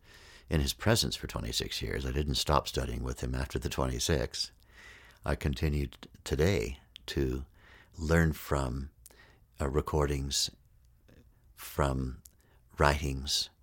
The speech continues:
and even by having heard one thing that he said, and then another thing that he said at a completely different time, and discovering new connections between them, connecting the dots, as we say. These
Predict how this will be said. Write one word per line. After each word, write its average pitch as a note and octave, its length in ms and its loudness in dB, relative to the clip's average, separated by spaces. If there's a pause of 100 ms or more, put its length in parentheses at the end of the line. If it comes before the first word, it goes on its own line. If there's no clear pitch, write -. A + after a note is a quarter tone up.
(260)
and C#2+ 240 2
even E2 420 2
by C#2+ 500 0 (200)
having D#2 320 2
heard D2+ 220 2
one E2 280 2
thing D2 300 -2
that C2+ 100 -4
he C#2+ 100 -2
said, C2 440 -2 (640)
and D2+ 160 4
then D2+ 100 4
another D#2 340 4
thing D2+ 300 2
that C#2+ 80 0
he C#2 80 2
said D2 240 2
at C#2 140 0
a - 20 -2
completely F2 460 -2
different E2+ 320 0
time, D2 460 2 (400)
and D#2 120 2
discovering D2+ 640 4
new F2 140 6
connections D#2+ 540 2
between E2 380 2
them, A1 260 -4
connecting D#2+ 460 0
the C#2+ 80 0
dots, D2+ 340 2
as C#2 120 -4
we A#1+ 100 -4
say. - 280 -4 (1800)
These A2 240 -2